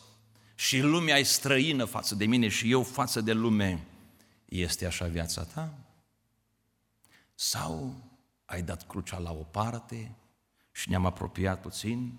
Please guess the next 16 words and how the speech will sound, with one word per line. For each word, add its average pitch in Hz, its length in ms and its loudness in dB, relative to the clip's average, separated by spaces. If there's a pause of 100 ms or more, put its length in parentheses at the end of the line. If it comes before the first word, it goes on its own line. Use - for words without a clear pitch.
și - 180 -12
încă 92 220 -6
puțin 113 640 -8 (380)
și - 160 -14
ne 80 80 -8
apropiem 85 600 -10
de - 120 -10
lume? 104 560 -10 (4000)
Ce - 120 6
înseamnă 98 680 6 (400)
răstignirea 87 840 2
aceasta? 87 680 -8 (1120)
Dragii 185 220 6
mei, 160 240 6 (180)
răstignirea 143 720 4
aceasta 147 440 2